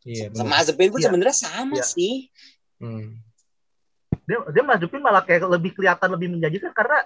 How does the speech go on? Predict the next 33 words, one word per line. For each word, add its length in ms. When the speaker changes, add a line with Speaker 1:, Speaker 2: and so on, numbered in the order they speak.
Speaker 3:
walaupun 400
dia 100
kelihatannya 380
Speaker 2:
Lebih 0
Speaker 3:
awalnya 160
Speaker 2:
menjanjikan, 320
Speaker 3:
biasa 80
Speaker 2:
iya, 80
Speaker 3:
aja, 80
tapi 100
Speaker 2:
tapi 140
Speaker 3:
kelihatan 320
kayak, 160
Speaker 2:
gimana, 160
Speaker 3:
kayak 160
orang 160
yang 100
Speaker 2:
gimana 60
ya? 80
Speaker 3:
berproses. 540
Dia 80
kelihatan 320
orang 180
yang 80
Speaker 2:
Iya. 220
Speaker 3:
berproses. 360
Speaker 1:
Hmm. 240
Speaker 3:
Pas 140
di 80
Formula 320
Tunggu 180
Speaker 2:
Nah. 60
Speaker 3:
kemarin. 320